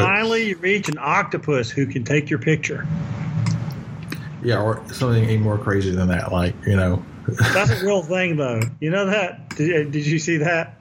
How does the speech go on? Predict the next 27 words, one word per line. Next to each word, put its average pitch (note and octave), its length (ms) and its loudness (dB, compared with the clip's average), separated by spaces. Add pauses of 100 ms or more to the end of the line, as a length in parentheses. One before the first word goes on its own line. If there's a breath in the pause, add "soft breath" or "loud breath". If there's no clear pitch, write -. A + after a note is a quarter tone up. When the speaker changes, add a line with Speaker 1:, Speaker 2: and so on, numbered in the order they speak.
(100)
Speaker 1:
We, E3 140 4
that D#3+ 340 0
should E3+ 120 -4
have D3 80 -8
probably C#3+ 300 0
been C#3 200 0
in B2+ 160 0
What's B2+ 200 0
Cool. B2+ 400 0 (380 loud breath)
Speaker 2:
And G#2+ 120 2
that, G#2+ 260 2
that A#2 100 2
is A#2 80 2
pretty G2+ 220 0
cool. G#2 240 0
And A2 240 2
then, A2 220 4
Speaker 1:
Have B2 140 4
you A2 60 2
Speaker 2:
uh, A2+ 40 0
Speaker 1:
seen E3+ 220 2
Speaker 2:
I'm G3+ 60 4
not G#3 80 2
Speaker 1:
that? A3 60 2
Speaker 2:
sure E3+ 100 2
that's A#2 100 -2
cool. G#2 320 0